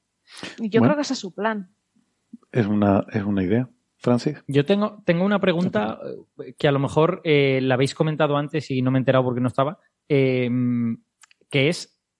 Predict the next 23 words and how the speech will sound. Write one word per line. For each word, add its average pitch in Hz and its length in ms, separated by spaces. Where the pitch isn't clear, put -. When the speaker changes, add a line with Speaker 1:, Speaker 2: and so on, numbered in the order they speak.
Speaker 3:
¿realmente 175 580
podemos 208 340
garantizar, 170 560
asegurar 143 640
que 143 560
este 143 600
meteoro 135 760
viene 143 400
de 139 100
fuera 139 240
del 127 80
sistema 139 300
solar? 139 320
¿No 143 140
podría 180 280
ser 180 180
un 175 100
trocito 170 500
de 160 100
la 156 100
nube 160 220
de 160 120
Oort 160 320